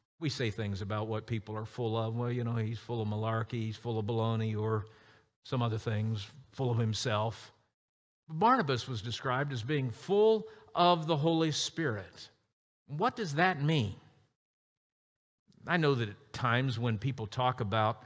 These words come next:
the Holy Spirit and being filled with the Holy Spirit, you know, there's all these strange things that, that bubble up. It, "Ooh," you know, it's a little, it's a little spooky-like to,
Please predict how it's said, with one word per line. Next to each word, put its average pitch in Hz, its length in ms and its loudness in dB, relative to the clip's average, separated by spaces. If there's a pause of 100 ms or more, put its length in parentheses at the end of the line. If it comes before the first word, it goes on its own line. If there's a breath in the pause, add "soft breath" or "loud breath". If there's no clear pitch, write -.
(600 loud breath)
the 139 240 0
Holy 120 400 0
Spirit 123 680 2
and 117 100 0
being 120 220 4
filled 147 460 2
with 113 200 -2 (320 loud breath)
the 127 80 0
Holy 113 300 0
Spirit, 120 360 0
you 127 80 -4
know, 123 80 0
there's 117 300 0 (220 loud breath)
all 135 180 0
these 123 220 -2
strange 127 720 0
things 110 520 0
that, 104 160 -2 (520 loud breath)
that 117 280 0
bubble 113 320 4
up. 107 160 2
It, 113 40 0
"Ooh," 285 880 2
you 165 180 -2
know, 151 200 0
it's 127 120 -2
a 147 40 0
little, 147 260 0
it's - 140 -2
a 175 40 4
little 180 180 6
spooky-like 117 1000 0
to, 117 160 -4